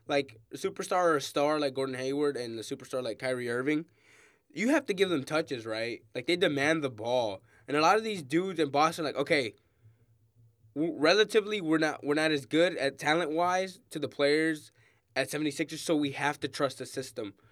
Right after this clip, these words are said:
right? You, you have, you sa-, you tell yourself, "Okay, the only, we can't compete star to star or man to man. The only way we beat them is if we have a better game plan than the other team does." So I think this,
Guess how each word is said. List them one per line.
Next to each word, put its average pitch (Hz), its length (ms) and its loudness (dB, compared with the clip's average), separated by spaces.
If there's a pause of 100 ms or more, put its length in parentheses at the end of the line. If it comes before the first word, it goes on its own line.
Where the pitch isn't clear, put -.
(200)
right? 131 380 0
You, 139 180 0
you 139 140 0
have, 143 200 -2
you 131 140 -8
sa-, 139 200 -4
you 143 140 -6
tell 147 140 -2
yourself, 135 360 -2
"Okay, 143 360 -2 (640)
the 135 120 0
only, 170 260 4
we 175 180 -4
can't 196 240 -4
compete 190 320 -4
star 180 220 2
to 170 80 -4
star 175 240 2
or 156 40 4
man 156 200 2
to 151 80 0
man. 151 340 0
The 127 80 0
only 160 240 2
way 170 180 4
we 143 80 -2
beat 156 200 -2
them 143 160 -2
is 131 140 -6
if 123 120 -6
we 127 140 -4
have 143 120 -4
a 117 60 -8
better 139 460 0
game 135 340 -2
plan 127 280 -10
than 120 100 -10
the 120 120 -10
other 123 200 -2
team 117 260 -8
does." 104 420 -8 (300)
So 143 140 -2
I 147 60 2
think 175 260 -6
this, 170 180 -2